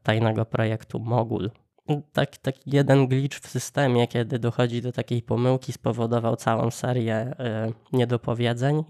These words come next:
i narodzenie się wielu teorii spiskowych, całej mitologii, całej mitologii na temat, y, obecności przybyszów,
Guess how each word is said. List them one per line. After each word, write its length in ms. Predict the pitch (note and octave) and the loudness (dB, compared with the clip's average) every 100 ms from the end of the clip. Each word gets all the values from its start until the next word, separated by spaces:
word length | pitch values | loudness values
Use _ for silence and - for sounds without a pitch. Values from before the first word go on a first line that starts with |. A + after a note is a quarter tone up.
| - | -4
i 160 | A#2+ | -2
narodzenie 520 | A#2+ A#2+ A#2+ A#2+ A#2+ | 0 2 2 2 2
się 140 | A#2+ A#2 | 0 -2
wielu 400 | A#2+ C#3 A#2 G#2+ - _ _ _ _ | -2 0 -2 -2 -8 _ _ _ _
teorii 340 | - A#2+ A#2 A#2 | 0 2 2 -2
spiskowych, 640 | - B2 - A#2 C#3+ B2 | -4 -8 -2 0 0 -2
całej 320 | - B2 A#2 | -2 -2 0
mitologii, 720 | C#3 A#2 A#2+ A#2 A2+ A2+ A#2 A2 _ _ _ _ _ _ _ _ | 0 0 2 2 2 -2 -6 -8 _ _ _ _ _ _ _ _
całej 220 | - A#2 | -2 0
mitologii 520 | A#2+ B2 A2+ A2+ A2+ | 0 -2 0 0 0
na 120 | A2+ A2 | -2 -2
temat, 460 | A2+ A2 A#2 - E3+ | -4 -4 -6 -12 -14
y, 760 | D#3+ A2+ A#2+ A2+ A#2+ B2+ - | -10 -8 -6 -6 -8 -10 -6
obecności 760 | A#2 A#2+ - A#2+ A#2+ - - A2+ | -6 -6 -2 -2 -2 -4 -8 -8
przybyszów, 920 | - - A2 B2+ - A#2+ A2+ - - | -6 -4 0 0 0 -2 -4 -10 -20